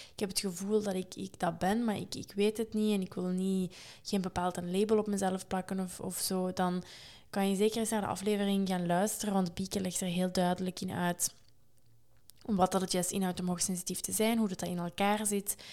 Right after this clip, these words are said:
ehm, hoe dat, eh, ons zenuwstelsel werkt, ons, eh, brein werkt als ho-, hoogsensitieve persoon, ehm, welke triggers be-, belangrijk kunnen zijn voor een hoogsensitieve persoon. Ehm, en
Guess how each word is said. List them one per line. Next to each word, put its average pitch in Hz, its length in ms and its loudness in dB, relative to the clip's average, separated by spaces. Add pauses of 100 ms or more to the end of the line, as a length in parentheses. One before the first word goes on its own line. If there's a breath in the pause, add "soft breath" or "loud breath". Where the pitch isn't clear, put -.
(260 loud breath)
ehm, 175 400 2
hoe 180 140 0
dat, - 560 0
eh, 170 260 -2
ons 175 140 0
zenuwstelsel 202 760 2
werkt, 175 520 2
ons, 170 220 -6
eh, 165 160 -4
brein 202 340 0
werkt 190 240 -4
als 180 140 -4
ho-, 185 140 -4 (120)
hoogsensitieve 185 580 -4
persoon, 170 520 -2 (480 loud breath)
ehm, 170 280 -2
welke 170 260 -2
triggers 233 500 0
be-, 214 240 0
belangrijk 202 480 0
kunnen 196 220 -2
zijn 185 200 0
voor 180 100 -4
een 185 100 -2
hoogsensitieve 180 600 -4
persoon. 175 540 2 (460 loud breath)
Ehm, 170 640 2
en 175 640 -2